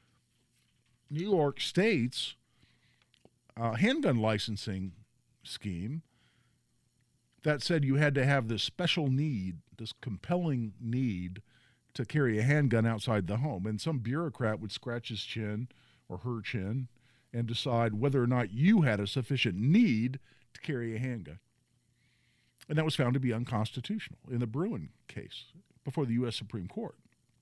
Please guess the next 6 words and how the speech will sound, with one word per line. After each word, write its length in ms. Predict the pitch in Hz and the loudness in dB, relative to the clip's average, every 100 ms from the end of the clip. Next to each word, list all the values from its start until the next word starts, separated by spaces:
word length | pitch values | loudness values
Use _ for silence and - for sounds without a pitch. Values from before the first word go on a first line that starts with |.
| _ _ _ _ _ _ _ _ _ _ _ _ _ | _ _ _ _ _ _ _ _ _ _ _ _ _
And 80 | 208 | 0
that 120 | 269 | 2
was 100 | 180 | 2
great 420 | 117 170 247 226 | 2 4 4 2
for 160 | - 147 | 2 2
the 360 | 120 113 120 | 4 4 4